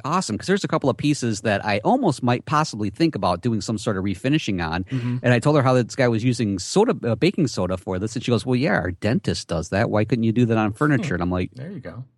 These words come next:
Speaker 1: "Wow, I never even thought about that." So I could have minty fresh breath while co-, simultaneously stripping off a,
Speaker 2: Stripping
Speaker 1: uh,
Speaker 2: the
Speaker 1: some
Speaker 2: skin off
Speaker 1: really
Speaker 2: your
Speaker 1: old
Speaker 2: face.
Speaker 1: finish.
Speaker 2: <laughs> Nice.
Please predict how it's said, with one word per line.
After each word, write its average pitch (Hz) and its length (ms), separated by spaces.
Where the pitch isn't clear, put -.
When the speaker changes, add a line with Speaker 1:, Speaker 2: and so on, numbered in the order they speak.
Speaker 1:
"Wow, 175 240
I 87 80
never 110 240
even 131 180
thought 202 400
about 98 380
that." 87 240
So - 120
I 202 80
could 196 140
have 117 160
minty 160 320
fresh 160 360
breath 156 320
while 156 360
co-, - 220
simultaneously 143 1080
stripping 147 400
off 123 180
a, 113 220
Speaker 2:
Stripping - 380
Speaker 1:
uh, - 40
Speaker 2:
the 156 60
Speaker 1:
some 143 140
Speaker 2:
skin 202 140
off 139 100
Speaker 1:
really 160 200
Speaker 2:
your 139 80
Speaker 1:
old 143 140
Speaker 2:
face. - 80
Speaker 1:
finish. - 500
Speaker 2:
<laughs> - 40
Nice. 247 560